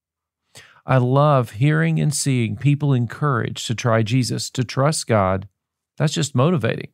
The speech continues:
Acts is the testimony of how the early church sought to introduce as many people as possible to listen to the message of Jesus, the good news. This is our goal too.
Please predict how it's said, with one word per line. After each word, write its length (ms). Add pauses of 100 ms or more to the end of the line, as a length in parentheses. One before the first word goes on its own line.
(1080)
Acts 320
is 120
the 100
testimony 640
of 80
how 260
the 240
early 320
church 460
sought 260
to 100
introduce 680 (460)
as 200
many 300
people 340
as 120
possible 580 (240)
to 100
listen 360
to 80
the 80
message 400
of 80
Jesus, 580 (240)
the 80
good 240
news. 380 (760)
This 160
is 140
our 160
goal 200
too. 300